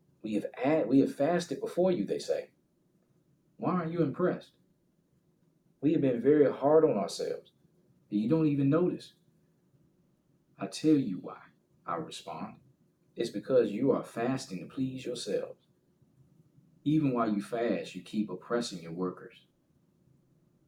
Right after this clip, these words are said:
What good is fasting when you keep on fighting and quarreling? This kind of fasting will never get you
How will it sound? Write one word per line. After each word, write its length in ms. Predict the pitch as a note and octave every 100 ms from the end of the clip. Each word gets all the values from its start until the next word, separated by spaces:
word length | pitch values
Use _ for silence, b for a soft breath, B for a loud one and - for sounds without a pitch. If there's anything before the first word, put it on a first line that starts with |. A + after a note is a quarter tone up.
| _
What 220 | C#3+ C#3+
good 180 | B2+ C#3
is 120 | A#2+ -
fasting 540 | A#2 A#2+ A2 F#2 F2
when 120 | E2+
you 100 | F2
keep 260 | F2 - -
on 120 | G2
fighting 460 | - F#2+ G2+ F#2 -
and 120 | -
quarreling? 400 | G2 F2+ E2+ - - _ _ _ _ _ _ _ _ _ _ _ _ _ -
This 140 | D3+
kind 260 | - B2 F#2+
of 80 | -
fasting 480 | F2+ - - -
will 100 | E2+ F2
never 280 | G2 F#2+
get 340 | F2+ - G#2 G2+
you 240 | F2+ F2+